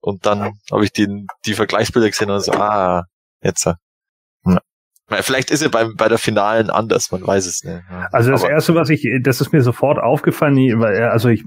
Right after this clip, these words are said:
Speaker 2: die, ich bin ja nun einfach ein, ein Horde-Liebhaber, ne? Das, das war halt für mich einfach so die, die, eine der geilsten Gruppen oder die geilste Gruppierung einfach. Und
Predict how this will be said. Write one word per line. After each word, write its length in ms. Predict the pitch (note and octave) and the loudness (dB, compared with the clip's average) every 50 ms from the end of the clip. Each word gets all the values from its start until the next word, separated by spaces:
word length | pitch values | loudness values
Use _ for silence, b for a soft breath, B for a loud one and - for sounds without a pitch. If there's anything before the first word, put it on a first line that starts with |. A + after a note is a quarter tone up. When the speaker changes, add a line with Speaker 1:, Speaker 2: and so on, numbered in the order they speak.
| F#2 A2 G#2 | -8 -8 -4
Speaker 2:
die, 180 | G#2+ A#2+ A2 - - | -4 -4 -4 -2 -4
ich 120 | - - | -4 0
bin 140 | - - C3 | 2 4 4
ja 80 | C3+ A2+ | 6 6
nun 160 | G#2+ G2+ E2+ | 4 4 2
einfach 240 | G2 G#2+ B2 A#2 G2 | 2 0 2 2 2
ein, 300 | G#2+ G#2 G#2 F#2 - F#2+ F2+ E2+ G2+ G#2 G2+ | 2 2 2 0 -2 -4 -6 -4 -4 -4 -2
ein 60 | F#2+ | -2
Horde-Liebhaber, 880 | F2+ G#2 G#2+ A#2+ A#2 A#2 G2+ F#2+ G2 F#2+ - - G#2 G2 G2 G2 F#2 F#2 | 0 0 0 2 2 2 2 2 2 0 0 0 2 2 2 2 2 2
ne? 160 | G#2 A#2 A#2 | 4 4 4
Das, 200 | A2 G#2 - - - G#2 F#2+ F2+ | 2 2 0 0 0 0 0 0
das 220 | F#2 G#2 G2+ - - | -2 -2 -4 -2 0
war 180 | G#2 G2 G#2 | 0 0 2
halt 180 | G#2 A2 G2 - | 2 0 0 0
für 120 | - G2+ | 0 2
mich 240 | G2 G#2 A2 - D#2+ | 2 2 2 2 2
einfach 200 | G2 G2+ - G2+ | 0 2 0 0
so 140 | - - G#2 | 0 2 2
die, 180 | F#2+ G2 F#2+ - - - | 2 2 -2 -2 -4 -2
die, 100 | G2 E2 | 0 0
eine 380 | F#2+ F#2 G2+ G2 G2+ G#2+ G#2 | 0 0 0 2 2 2 2
der 140 | F#2+ G2 F2+ | 2 0 0
geilsten 380 | - G2 F#2 F#2+ F#2+ - - A2+ | 0 0 0 0 0 2 2 2
Gruppen 320 | F#2+ G2+ F#2 - - G2+ | 4 2 0 0 0 0
oder 140 | F#2+ F#2+ F2 | 2 2 2
die 160 | - - G#2 | 2 2 0
geilste 400 | G2+ - G2 G2 G2+ F#2+ - - | 2 2 2 2 2 0 0 -2
Gruppierung 540 | - - F#2+ F#2 - A2+ A2+ A2+ G#2+ G2 F#2 | 0 0 0 2 4 2 4 4 4 2 2
einfach. 320 | F#2 F#2+ F#2+ - G#2+ - | 2 2 2 2 2 2
Und 160 | G#2+ G2 B | 0 -2 B